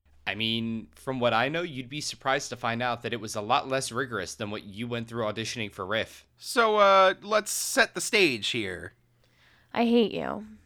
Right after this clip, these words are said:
Speaker 1: In the mid-sixties, Richard O'Brien had just moved to London from New Zealand, as you do, and is for all intents and purposes a struggling actor. He does stunt work in the nineteen sixty-seven James Bond film Casino Royale, but acting jobs are few and far between.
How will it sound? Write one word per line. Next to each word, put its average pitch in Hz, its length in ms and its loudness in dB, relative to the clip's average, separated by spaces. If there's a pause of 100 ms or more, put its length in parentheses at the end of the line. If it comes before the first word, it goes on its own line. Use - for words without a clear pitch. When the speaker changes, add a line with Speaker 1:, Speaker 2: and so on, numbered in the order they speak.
(360)
Speaker 1:
In 113 140 -4
the 110 80 -4
mid-sixties, 110 760 -6
Richard 117 300 -10
O'Brien 127 400 -2
had 117 180 -6
just 113 300 -8
moved 147 220 -8
to - 60 -2
London 113 360 -4
from 123 160 -8
New 113 160 -2
Zealand, 92 440 -8
as 98 220 -4
you 95 120 -10
do, 87 260 -8 (160)
and 117 100 -2
is 110 120 -4
for - 280 -10
all 170 200 6
intents 170 400 -6
and 123 100 -10
purposes 117 500 -6
a 110 100 -4
struggling 95 600 -4
actor. 80 420 -10 (380)
He - 160 -16
does 101 200 -4
stunt - 300 2
work 160 200 -4
in 143 80 -4
the 117 100 -4
nineteen 120 340 -4
sixty-seven 117 640 -8
James 101 280 -8
Bond 127 280 0
film 123 200 -6
Casino 113 440 -6
Royale, 131 540 2
but 110 300 -2
acting 170 260 0
jobs 127 300 -2
are 104 80 -4
few 110 220 -6
and 98 100 -10
far 90 160 -4
between. 80 420 -16